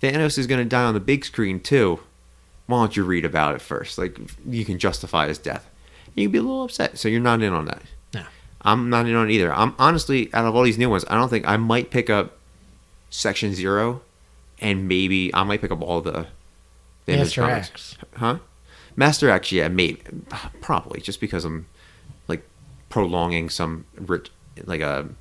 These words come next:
Speaker 1: like a retirement fund based on comics like an
Speaker 2: Hmm.
Speaker 1: asshole. But, um, the next one is Star Wars Galaxy Edge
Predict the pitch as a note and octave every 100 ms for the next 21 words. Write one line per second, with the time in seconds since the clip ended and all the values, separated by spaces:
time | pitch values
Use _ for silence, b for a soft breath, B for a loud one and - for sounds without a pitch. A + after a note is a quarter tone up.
0 | - E2 D2+ - F#2 E2+ D#2+ - D2 D#2+
1 | - b b b - F2 - E2 - F2
2 | E2 E2+ D#2+ - E2+ - - D2+ - B
3 | B - G2+ F#2 F2 F2 - - - -
4 | - G#2+ B2 C3+ B2 G#2 - - C3+ C3+
5 | C3 A2+ A#2 A2 - A2 G#2 G2 G2 -
6 | A2 A#2 A2+ -